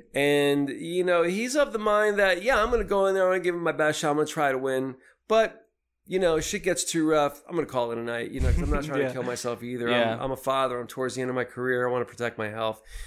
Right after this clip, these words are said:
Speaker 1: So those smash, the shoulder hits came from out of nowhere.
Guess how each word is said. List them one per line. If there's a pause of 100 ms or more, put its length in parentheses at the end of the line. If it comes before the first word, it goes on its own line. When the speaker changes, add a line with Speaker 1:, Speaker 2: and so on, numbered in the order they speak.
(200)
Speaker 1:
So (380)
those
smash,
the
shoulder
hits
came
from
out
of
nowhere.